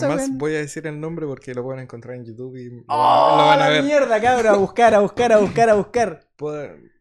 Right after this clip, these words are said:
Speaker 1: ah, nada, no, ni siquiera voy a dar una pista porque no. Ahí, eso, eh, lo más vergonzoso que hay.
Speaker 2: <laughs> Buenísimo,
Speaker 1: Soy consecuente
Speaker 2: buenísimo.
Speaker 1: con, con la vergüenza que me da que no voy a dar el nombre de las bandas.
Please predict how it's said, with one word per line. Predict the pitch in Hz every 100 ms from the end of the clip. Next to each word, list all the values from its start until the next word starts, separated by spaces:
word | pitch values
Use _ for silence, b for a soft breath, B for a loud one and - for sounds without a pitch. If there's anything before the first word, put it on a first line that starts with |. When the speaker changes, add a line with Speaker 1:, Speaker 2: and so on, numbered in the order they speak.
| - 110
Speaker 1:
ah, | 131
nada, | 127 113 113
no, | 120 120
ni | 120
siquiera | 120 135 175
voy | 185
a |
dar | 180 185
una | 180
pista | 185 - 180
porque | 175 165 151
no. | 135 _ _ _
Ahí, | 120 117 113 113 110 113 _ _ _ _ _
eso, | 113 _ - -
eh, | -
lo | _ 120
más | 127 135
vergonzoso | 139 139 147 139 123
que |
hay. | 120 _ _ _ _ _
Speaker 2:
<laughs> | _ - 110
Buenísimo, | _ 123 123 123 120 -
Speaker 1:
Soy | 165
consecuente | 180 - 170 185 202
Speaker 2:
buenísimo. | 196 170
Speaker 1:
con, |
con | - 143
la | 135
vergüenza | 127 165 170
que | 160
me | 160
da | 170
que | 165
no | 147
voy | 147
a | 135
dar | 120 120
el | 131 131
nombre | 135 131
de | 127
las | 120
bandas. | 117 120 113 - - -